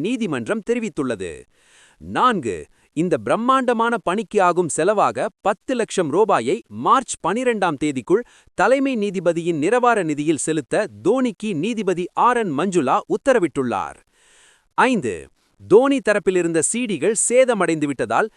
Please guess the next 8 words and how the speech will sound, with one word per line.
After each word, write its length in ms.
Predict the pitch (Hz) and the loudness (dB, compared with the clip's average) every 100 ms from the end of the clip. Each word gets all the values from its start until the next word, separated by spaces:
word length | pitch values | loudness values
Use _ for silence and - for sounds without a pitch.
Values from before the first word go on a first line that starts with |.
| _ - 185 | _ -6 -2
நீதிமன்றத்தின் 680 | 277 254 233 196 202 180 131 | 0 0 0 -2 -2 -2 0
வசமுள்ள 400 | 165 202 180 165 135 | -2 0 0 0 -2
சி 100 | 208 214 | -4 -4
டிகளை 260 | 147 139 202 117 | -2 -2 -2 -4
நகலெடுத்து 540 | 170 254 220 151 - 202 139 | -2 2 2 2 2 2 2
மொழிபெயர்க்க 520 | 175 262 240 202 170 165 143 | 0 2 2 2 2 -2 -2
இந்த 100 | 127 143 | 0 2
ஏற்பாடு 340 | 220 180 131 | 2 2 0